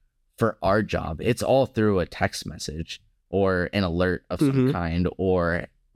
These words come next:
Speaker 1: or lots of jobs, it's an app, you know, whatever. You're expected to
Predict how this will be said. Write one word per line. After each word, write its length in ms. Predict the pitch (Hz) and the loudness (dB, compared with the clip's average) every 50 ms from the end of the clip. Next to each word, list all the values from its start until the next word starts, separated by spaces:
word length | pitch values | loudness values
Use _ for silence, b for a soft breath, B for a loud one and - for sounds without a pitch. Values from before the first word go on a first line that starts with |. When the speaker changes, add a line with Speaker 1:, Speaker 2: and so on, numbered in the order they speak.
| - _ _ | -14 _ _
Speaker 1:
or 340 | - 107 104 101 92 90 90 | 0 2 2 4 4 2 2
lots 260 | 87 87 90 90 - - | 2 2 2 2 0 -2
of 80 | 87 | -2
jobs, 320 | 76 92 87 87 90 82 85 | 0 2 2 2 2 0 -2
it's 140 | 87 - - | -6 -4 -2
an 160 | 85 85 78 - - | -2 -4 -4 -4 -4
app, 280 | - 87 85 82 82 - _ _ _ _ _ _ _ - | -2 -2 0 -2 -4 -6 _ _ _ _ _ _ _ -4
you 100 | 90 85 | -2 0
know, 240 | 85 82 80 80 - - - - | 0 0 -2 -4 -6 -10 -12 -4
whatever. 600 | - 104 98 87 90 95 87 85 82 82 87 90 _ _ _ _ _ - | 0 2 2 4 2 2 0 0 -2 -2 -2 -4 _ _ _ _ _ -2
You're 200 | - 107 117 113 | 0 2 2 2
expected 600 | 107 104 - - - 117 113 - - 113 104 90 - | 0 -2 -4 -4 -2 0 -2 0 0 -2 -2 -2 -2
to 460 | - 104 101 98 95 92 90 90 87 | 0 0 2 2 2 2 0 -2 -4